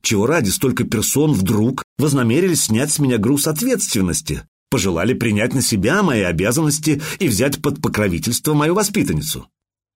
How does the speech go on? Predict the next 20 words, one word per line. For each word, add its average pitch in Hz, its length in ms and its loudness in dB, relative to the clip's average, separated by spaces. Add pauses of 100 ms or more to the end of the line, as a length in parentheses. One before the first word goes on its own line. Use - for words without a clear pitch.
(140)
Чего 107 280 0
хочет 151 400 0
от - 140 -2
Цири 120 360 0 (160)
совет 120 320 0
чародеев? 131 580 0 (680)
Чего 139 280 2
хочет 156 420 0
от - 120 -2
неё 143 180 4
некий 151 480 2 (140)
Риенс, 147 640 2 (260)
который 127 320 0
в 127 80 0
Садене 120 520 2
и 98 40 -2
Тимерии 127 420 2
уже 123 260 2
прикончил 143 600 0
троих, 139 500 0